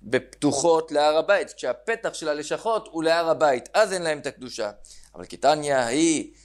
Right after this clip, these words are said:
שכתוב שתוך הלשכה יש לה כן קדושה של העזרה, בפתוחות לעזרה, כשהפתח פתוח לעזרה. שואלת הגמרא, דיברנו על הר הבית, דיברנו על העזרה,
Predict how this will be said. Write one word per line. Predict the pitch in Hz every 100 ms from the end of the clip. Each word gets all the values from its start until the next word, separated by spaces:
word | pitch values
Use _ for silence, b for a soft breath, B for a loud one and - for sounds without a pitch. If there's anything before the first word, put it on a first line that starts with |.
| b
שכתוב | - 113 107 101 101 - 120 170 143
שתוך | 131 107 - 104 95 - 185 180
הלשכה | 160 135 - 156
יש | 143 -
לה |
כן | 113 123 131
קדושה | 165 202 220
של | 196 208
העזרה, | 185 170 170 160 151 147 b b -
בפתוחות | 120 - 131 202 214
לעזרה, | 139 131 135 156
כשהפתח | 160 120 110 190 151 -
פתוח | 139 160 165 135 127 - b b
לעזרה. | 120 113 113 101 101 98 - _ _ _ b b b
שואלת | - 127 147
הגמרא, | 143 117 120 151 143 - _ _ _ _ _ _ _ _ _ -
דיברנו | 104 151 151
על | 131 127
הר | 123
הבית, | 113 131 160 131
דיברנו | 117 135 135 131
על | 123
העזרה, | 123 113 131 156 180